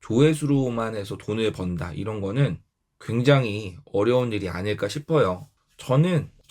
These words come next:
돈을 많이 벌면 좋긴 하겠는데, 어, 이런 영상 제작하면서 저도 영어 공부도 하고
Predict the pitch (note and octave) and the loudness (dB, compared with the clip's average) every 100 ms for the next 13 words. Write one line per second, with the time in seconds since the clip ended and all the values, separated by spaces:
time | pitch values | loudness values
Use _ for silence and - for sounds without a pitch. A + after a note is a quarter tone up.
0 | _ - C#3+ D3 A2 B2 C#3 A#2 B2 B2 | _ 0 4 6 4 2 2 0 0 -8
1 | - - C#3 C#3+ D#3+ F3 D3+ G2+ F2 D3+ | -12 -6 -2 -2 0 2 2 0 -2 -2
2 | C#3+ _ _ _ _ - F#2 G2 G#2 A2+ | -4 _ _ _ _ -12 -8 -6 -2 -2
3 | A2 G#2 A#2 C#3 C3 C3+ C#3+ C3+ A#2 A2 | 0 -2 0 0 0 -2 0 -2 -4 -8
4 | G2 G2+ G2+ G2 A2+ A#2+ A2 G2 G#2 D3 | -6 -4 -4 -4 -4 -4 -6 -6 -2 -2
5 | C#3+ A#2+ A2+ A2+ A2 | -2 -4 -6 -8 -14